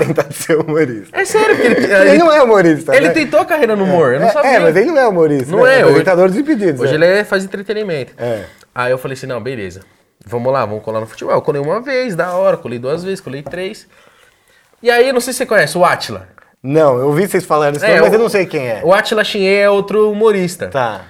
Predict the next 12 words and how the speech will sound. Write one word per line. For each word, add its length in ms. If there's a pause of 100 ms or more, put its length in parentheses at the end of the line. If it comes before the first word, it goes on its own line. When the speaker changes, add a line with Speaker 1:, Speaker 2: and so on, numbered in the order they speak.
Speaker 2:
E 80
nós 220
jogando 320
bola 340
lá, 280
beleza. 580 (580)
E 160
o 80
jogo 280
acabava 420
dois, 460
mano. 160